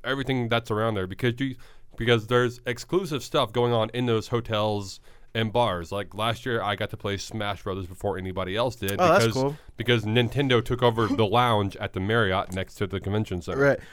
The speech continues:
Speaker 2: But so here's what's going on is, uh, in honor of Deadpool's twenty-fourth anniversary,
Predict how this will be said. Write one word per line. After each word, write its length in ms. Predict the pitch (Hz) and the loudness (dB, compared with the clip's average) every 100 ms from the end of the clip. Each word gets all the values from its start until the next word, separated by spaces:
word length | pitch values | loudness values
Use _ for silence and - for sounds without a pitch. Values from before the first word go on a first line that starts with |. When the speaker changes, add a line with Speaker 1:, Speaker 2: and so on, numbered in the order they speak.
| - - | -8 4
Speaker 2:
But 140 | 165 | 4
so 240 | - 180 165 | 8 10 10
here's 300 | 165 311 240 | 8 6 6
what's 160 | 208 | 2
going 220 | 175 170 147 | 6 6 6
on 200 | 123 110 | 4 4
is, 440 | 139 143 135 123 | 6 6 6 2
uh, 280 | 135 135 131 | 6 6 8
in 120 | 143 151 | 4 2
honor 360 | 165 208 226 | 6 6 8
of 240 | 175 147 123 | 6 4 6
Deadpool's 500 | 135 139 - 143 - | 4 4 4 2 2
twenty-fourth 680 | - 151 160 - 135 135 - | 0 2 0 0 0 0 0
anniversary, 840 | 123 123 117 113 110 - 110 98 | 2 4 4 4 2 0 -2 -2